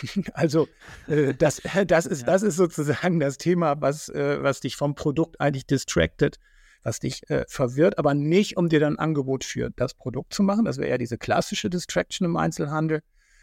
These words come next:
Speaker 1: sondern das ist was anderes. Das ist tatsächlich, äh, geht ganz tief in die Bedarfsweckung, in ein ganz anderes Feld rein. Und da muss man sich, glaub ich, dann als Kunde fragen,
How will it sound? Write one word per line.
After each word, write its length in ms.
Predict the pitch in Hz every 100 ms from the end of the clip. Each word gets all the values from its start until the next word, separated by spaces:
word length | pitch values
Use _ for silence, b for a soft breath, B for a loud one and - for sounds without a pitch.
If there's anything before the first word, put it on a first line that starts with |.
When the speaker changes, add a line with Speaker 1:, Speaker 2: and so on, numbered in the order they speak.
| b b
Speaker 1:
sondern 260 | - 143 139
das 180 | 127 123
ist 140 | -
was 160 | 123 -
anderes. 400 | 117 156 175 160
Das 140 | - 127
ist 120 | 131
tatsächlich, 640 | 139 - 123 - 123 - -
äh, 220 | 120 110
geht 220 | 117 - -
ganz 400 | 123 120 117 -
tief 300 | 135 117 131
in 120 | 117
die 100 | 120
Bedarfsweckung, 920 | 120 113 117 - 156 151 - 139 135
in 160 | - 117
ein 160 | 120
ganz 260 | 120 143 160
anderes 400 | - 135 135 -
Feld 300 | - 139 143
rein. 160 | 123 113
Und 120 | 120
da 180 | 135 190
muss 220 | 214 -
man 120 | 214
sich, 160 | 190 -
glaub 220 | 202 190
ich, 80 | 175
dann 160 | 185
als 180 | 170 165
Kunde 300 | - 175 147
fragen, 640 | - - 123 147 208 254